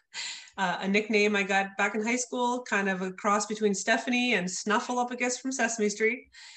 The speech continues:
Um, but I do share daily on there. I'm always open. People wanna reach out to me privately if they're not comfortable commenting publicly.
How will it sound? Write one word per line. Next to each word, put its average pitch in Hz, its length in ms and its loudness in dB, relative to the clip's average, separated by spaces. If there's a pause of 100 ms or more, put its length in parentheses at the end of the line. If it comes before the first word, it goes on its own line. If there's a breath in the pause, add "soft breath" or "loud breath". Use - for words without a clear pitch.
(320 loud breath)
Um, 202 220 2
but 208 140 4
I 196 60 4
do 214 180 -2
share 220 280 2
daily 196 340 0
on 180 160 -2
there. 180 460 -2
I'm 170 140 -6
always 180 280 -4
open. 208 320 0
People 185 260 -8
wanna 185 220 -4
reach 196 180 -4
out 202 140 -2
to - 80 -6
me 208 60 0
privately 214 600 -2
if 214 100 0
they're 190 120 -4
not 175 160 -4
comfortable 196 360 -8
commenting 185 500 -4
publicly. 208 600 -2